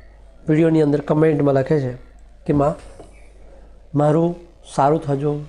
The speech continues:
જે બી પ્રોબ્લેમ હોય લખે છે, એનો પ્રોબ્લેમ સોલ્વ થઈ જજો અને બધાને સત્યના માર્ગ પર દોરજો મા, બધાએ સાચું બોલે અને બધાએ એકદમ જીવનમાં ખુશ રહે એવું કરજો.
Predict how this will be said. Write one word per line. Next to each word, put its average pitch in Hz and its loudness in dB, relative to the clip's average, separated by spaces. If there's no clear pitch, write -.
જે 185 2
બી 190 0
પ્રોબ્લેમ 147 0
હોય 139 0
લખે 123 -2
છે, 131 -4
એનો 139 -2
પ્રોબ્લેમ 131 -2
સોલ્વ 135 -2
થઈ 135 -6
જજો 123 -10
અને 139 -2
બધાને 160 0
સત્યના 170 0
માર્ગ 135 2
પર 127 -2
દોરજો 147 2
મા, 120 -4
બધાએ 147 2
સાચું 143 -2
બોલે 147 2
અને 143 0
બધાએ 143 0
એકદમ 165 0
જીવનમાં 147 2
ખુશ 165 -4
રહે 131 -4
એવું 143 -4
કરજો. 127 -6